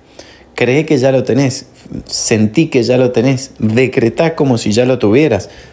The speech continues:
Por eso las afirmaciones y decretos son tan poderosos, porque te permiten decretar algo como si fuera cierto, aun cuando todavía no lo es,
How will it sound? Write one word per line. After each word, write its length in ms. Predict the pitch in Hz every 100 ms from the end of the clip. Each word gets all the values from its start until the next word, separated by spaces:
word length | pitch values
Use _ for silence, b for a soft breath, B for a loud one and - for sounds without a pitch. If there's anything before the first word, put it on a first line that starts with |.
| B -
Por 120 | 113
eso 240 | 185 165
las 140 | 113 101
afirmaciones 640 | 98 104 98 95 104 107
y 40 |
decretos 420 | 104 98 101 107 -
son 180 | 92
tan 220 | 98 101 98
poderosos, 560 | 98 98 95 - - -
porque 300 | 110 95 101
te 140 | 110
permiten 580 | 110 113 143 139 151 143 B B B -
decretar 640 | 107 127 131 123 120 175
algo 460 | 180 135 123 143 - _ _
como 240 | 113 104 101
si 120 | 101
fuera 280 | - 123 127
cierto, 480 | - 143 110 - -
aun 440 | - 110 160 147 120
cuando 340 | - 110 104
todavía 400 | 101 101 104 147
no 240 | 143 131 151
lo 160 | 143
es, 180 | 160